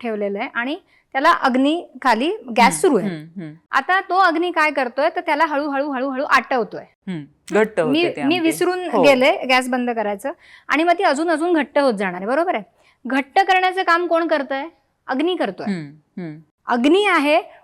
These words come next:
Speaker 1: म्हणून त्याच्यातलं जल जे आहे ते
Speaker 2: कमी
Speaker 1: वाफेमध्ये
Speaker 2: होतंय,
Speaker 1: रूपांतरित
Speaker 2: वाफेमध्ये
Speaker 1: होतंय
Speaker 2: बाहेर जातंय.
Speaker 1: आणि
Speaker 2: हो.
Speaker 1: ते घट्ट बनत चाललंय. हेच शरीरामध्ये घडतं.
Speaker 2: अच्छा.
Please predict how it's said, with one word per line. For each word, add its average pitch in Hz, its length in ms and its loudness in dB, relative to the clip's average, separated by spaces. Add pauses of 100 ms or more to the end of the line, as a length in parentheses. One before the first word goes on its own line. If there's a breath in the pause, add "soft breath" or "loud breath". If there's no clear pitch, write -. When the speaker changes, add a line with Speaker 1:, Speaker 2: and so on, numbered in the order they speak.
Speaker 1:
म्हणून 294 300 2
त्याच्यातलं 359 440 2
जल 311 320 4
जे 349 120 0
आहे 339 340 2
ते 349 240 -2
Speaker 2:
कमी 427 280 -8 (240)
Speaker 1:
वाफेमध्ये 349 300 6
Speaker 2:
होतंय, 370 260 2
Speaker 1:
रूपांतरित 349 500 4
Speaker 2:
वाफेमध्ये 349 40 2
Speaker 1:
होतंय 151 100 4
Speaker 2:
बाहेर 381 140 2
जातंय. 131 360 -12 (140)
Speaker 1:
आणि 302 220 4
Speaker 2:
हो. 427 60 -4
Speaker 1:
ते - 260 0
घट्ट 320 260 2
बनत 269 280 2
चाललंय. 175 380 -4 (380)
हेच 415 420 0
शरीरामध्ये 294 520 0
घडतं. 196 320 -10 (180)
Speaker 2:
अच्छा. - 280 -12